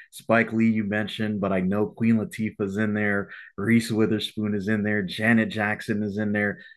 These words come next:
You have met some heavy hitters in the industry. And, you know, sometimes, the,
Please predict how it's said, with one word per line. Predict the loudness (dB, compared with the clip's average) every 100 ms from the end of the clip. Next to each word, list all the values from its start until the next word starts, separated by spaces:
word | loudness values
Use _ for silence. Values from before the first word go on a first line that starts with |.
| 0
You | 6 6
have | 6 4
met | 4 2 0
some | -6 -6
heavy | -6 -2 0 2 -2 -4 0
hitters | 4 4 2
in | -2
the | -2 0
industry. | 2 0 -2 -4 -4 -8 -18 -18 0
And, | 6 6 6 4
you |
know, | 6 6
sometimes, | 4 0 2 4 4 2
the, | 2